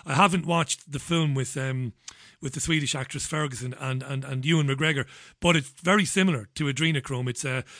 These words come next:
group of people wandering around, terrorizing children to extract steam from the kids.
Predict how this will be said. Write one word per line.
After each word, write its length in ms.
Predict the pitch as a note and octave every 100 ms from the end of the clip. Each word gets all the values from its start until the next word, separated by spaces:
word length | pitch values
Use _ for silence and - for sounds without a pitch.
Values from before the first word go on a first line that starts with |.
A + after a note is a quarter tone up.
| -
group 200 | G3 F3
of 100 | D3+
people 240 | F3+ D#3+
wandering 360 | D3+ E3+ D#3 C#3+
around, 460 | C3+ C#3+ C#3 B2+ - - - -
terrorizing 640 | - G3+ G3+ E3 D3+ D3+
children 540 | C3 F3 E3 B2 A#2+ A#2+
to 160 | -
extract 500 | D3+ - - F3 D3+
steam 580 | - - - F3+ F3 D3+
from 160 | B2 A#2+
the 80 | A2+
kids. 440 | B2+ G2+ G2 -